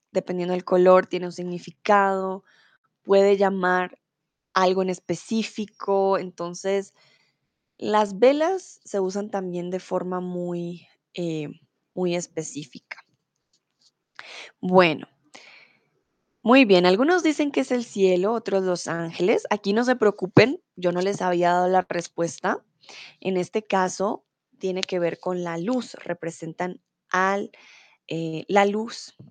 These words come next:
que deben seguir, eh, los, las almas, ¿vale? No sé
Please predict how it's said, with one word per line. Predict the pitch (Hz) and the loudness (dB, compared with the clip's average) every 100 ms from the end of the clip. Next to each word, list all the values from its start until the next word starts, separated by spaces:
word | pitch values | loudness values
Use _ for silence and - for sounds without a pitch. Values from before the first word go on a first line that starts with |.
| _ _ _ _ _ | _ _ _ _ _
que | 202 190 | 0 2
deben | 180 180 185 | 2 -2 -6
seguir, | 185 170 170 170 - _ _ | -8 -8 -4 -6 -6 _ _
eh, | - 170 170 160 | -10 -8 -8 -8
los, | 160 165 160 160 - - _ _ _ _ _ - | -4 -2 -4 -8 -18 -20 _ _ _ _ _ -8
las | 180 - 185 | -8 -8 -4
almas, | 180 170 123 - - - - | -2 -2 -6 -12 -20 -18 -8
¿vale? | 165 190 294 - - - _ _ _ _ _ _ - | -6 -4 -6 -10 -20 -20 _ _ _ _ _ _ -10
No | 214 254 | -6 -4
sé | 339 - 262 311 | -6 -2 0 0